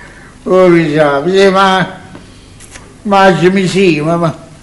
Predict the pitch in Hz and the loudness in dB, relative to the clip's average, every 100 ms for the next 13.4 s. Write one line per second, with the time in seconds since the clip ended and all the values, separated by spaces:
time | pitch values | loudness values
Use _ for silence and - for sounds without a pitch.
0 | - - 156 156 156 160 170 190 185 156 | -20 -12 -6 -4 -2 0 4 4 2 0
1 | 170 165 180 202 151 131 120 104 117 - | 0 0 2 2 2 -4 -10 -12 -16 -8
2 | 160 - 147 - - - - - 160 165 | -8 -8 -14 -14 -20 -20 -20 -4 0 2
3 | 165 135 170 160 196 170 107 107 127 170 | 2 0 -4 -2 0 0 0 -6 -6 -4
4 | 151 123 107 120 151 123 - - - - | -6 -12 -14 -8 -8 -8 -14 -20 -20 -20
5 | - - - - - - - - 156 185 | -20 -20 -20 -20 -20 -20 -20 -14 0 2
6 | 175 160 170 156 156 160 175 - - - | 2 0 0 2 0 -2 -6 -10 -12 -10
7 | - - - - 160 165 143 - - - | -12 -16 -20 -6 0 0 0 -4 -12 -14
8 | - - 247 202 - - - - - - | -10 2 4 4 0 -8 -16 -20 -20 -12
9 | 175 233 156 - - - - - - - | -2 -2 -2 -10 -18 -18 -20 -20 -20 -20
10 | - - - - - - - - - - | -18 -16 -16 -20 -20 -20 -20 -20 -20 -20
11 | - 135 160 160 156 170 - 151 139 156 | -12 -6 -4 -2 2 0 0 -6 -4 -4
12 | 135 143 170 156 143 143 143 - 139 135 | -2 2 2 2 -2 -4 -4 -4 -4 -2
13 | 151 175 175 - | 0 0 0 -6